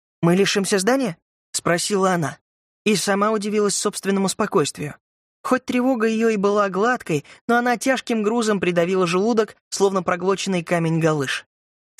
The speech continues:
Скажем так, нам не могут пообещать его спасти. «Как быть с церемонией зажжения свечей?» спросила Лантернглаз. «Ее телевидение покажет.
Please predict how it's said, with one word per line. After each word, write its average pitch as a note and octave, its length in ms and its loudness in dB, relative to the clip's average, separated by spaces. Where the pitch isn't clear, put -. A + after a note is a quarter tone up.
Скажем G3 340 -2
так, C#3 300 -6
нам C#4+ 320 0
не C#4+ 80 0
могут D3+ 380 0
пообещать C3+ 580 0
его D3+ 220 0
спасти. - 560 -6
«Как F#3 240 0
быть G#3 160 0
с - 60 -6
церемонией G#3 520 0
зажжения F#3 480 0
свечей?» E3 640 -2
спросила G3 460 0
Лантернглаз. F#3 640 0
«Ее G3+ 320 4
телевидение C#4+ 680 0
покажет. - 600 -4